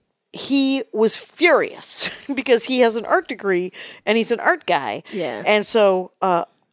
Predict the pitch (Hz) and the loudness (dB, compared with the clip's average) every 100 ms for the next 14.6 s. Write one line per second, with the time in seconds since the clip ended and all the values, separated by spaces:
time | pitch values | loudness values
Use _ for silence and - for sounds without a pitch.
0 | _ 190 226 220 214 - - 208 220 339 | _ 2 4 4 2 0 -2 0 2 2
1 | 320 233 254 240 262 233 180 165 196 208 | 2 0 -6 -2 -2 0 0 0 0 0
2 | 190 156 - - _ _ 214 262 233 220 | 0 -2 -16 -20 _ _ 0 0 2 -2
3 | - 220 202 - 180 - - 240 247 196 | -2 -2 -4 -4 -8 -8 -4 -4 -4 -6
4 | - 160 - - 165 208 175 147 147 - | -4 -4 -6 -8 -4 -4 -6 -2 -2 -2
5 | 160 156 165 - 180 165 156 160 151 160 | -8 -12 -16 -4 0 2 4 2 2 -2
6 | - 185 185 180 180 170 160 151 160 151 | -2 -2 -2 -2 0 0 0 0 -2 -2
7 | 151 156 151 151 185 170 120 120 107 - | -2 -4 -4 -4 0 0 -2 -6 -10 -12
8 | - - - 196 170 190 220 214 202 - | -10 -8 -2 0 0 0 0 0 -2 -2
9 | 185 165 220 202 190 - 220 240 247 220 | -2 0 0 -2 -2 -2 0 2 2 0
10 | 202 214 - - 349 330 320 339 330 220 | 0 -4 -12 -14 -6 -2 -2 -2 -4 -2
11 | 220 - - - 302 311 269 247 233 262 | -4 -8 -18 -4 -2 0 0 0 2 0
12 | - - 233 262 202 - 196 - 190 - | -2 0 0 0 -4 -6 -4 -2 -4 -6
13 | 190 208 202 226 208 226 240 240 277 262 | -6 -2 0 0 2 0 2 2 2 2
14 | 349 - 285 247 185 - | 0 2 2 2 0 -8